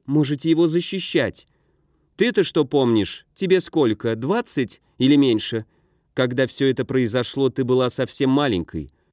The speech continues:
«Матер, Мильха, помягче», сказал Герат, глядя на рассерженную Ирму.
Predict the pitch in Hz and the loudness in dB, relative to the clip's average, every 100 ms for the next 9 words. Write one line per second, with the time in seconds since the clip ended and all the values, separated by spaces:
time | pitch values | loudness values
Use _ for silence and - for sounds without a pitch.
0 | _ _ _ _ _ _ 87 92 120 117 | _ _ _ _ _ _ -4 -2 0 0
1 | - 80 - - 110 190 110 - - 180 | -2 -8 -10 -2 2 2 0 -6 -2 0
2 | 220 226 120 - 71 - - 120 104 107 | 2 0 -2 -6 -16 -16 -8 -4 -2 -2
3 | 95 87 135 123 - _ - 85 135 127 | -2 -2 -2 -2 -8 _ -8 -2 0 0
4 | 127 123 117 - 113 98 113 113 110 110 | 0 0 -2 0 0 0 0 2 2 -2
5 | 87 76 71 | -2 -6 -12